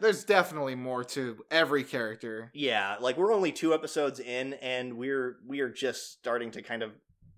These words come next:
Speaker 2: scrape the surface.
Speaker 1: Yeah, uh, <laughs> I didn't expect the, the edgy guy to just to be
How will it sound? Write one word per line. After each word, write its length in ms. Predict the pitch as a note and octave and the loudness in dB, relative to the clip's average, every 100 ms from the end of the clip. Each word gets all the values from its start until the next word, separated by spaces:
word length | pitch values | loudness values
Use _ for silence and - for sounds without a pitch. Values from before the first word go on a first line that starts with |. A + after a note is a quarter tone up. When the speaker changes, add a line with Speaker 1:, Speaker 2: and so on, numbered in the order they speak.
| - - - - - | -18 -18 -18 -20 -18
Speaker 2:
scrape 360 | - - A#2+ - | -8 -2 -2 -2
the 60 | |
surface. 680 | - A#2+ A#2 C#3 C3+ - - - | -6 -4 -2 -2 -2 -4 -12 -12
Speaker 1:
Yeah, 420 | C3 B2 A#2+ A#2+ - - | -6 -4 -4 -6 -12 -14
uh, 260 | B2+ B2 A#2 | -8 -6 -4
<laughs> 60 | |
I 100 | D3 | 2
didn't 320 | A3+ B3+ C4+ | 2 2 0
expect 600 | C4 - - D#3+ F3+ - | -2 -2 -4 0 0 -4
the, 580 | E3+ D#3 D3 C#3 C3 B2 - _ _ _ _ - | -6 0 2 2 0 -4 -8 _ _ _ _ -12
the 140 | B2 | -6
edgy 260 | D3 D#3+ D#3+ | -2 -2 -2
guy 360 | C3+ B2+ A#2+ A2+ | 0 0 0 -2
to 80 | |
just 220 | B2 C3+ - | -8 -14 -14
to 40 | |
be 280 | B2+ C3 A2 | -10 -10 -10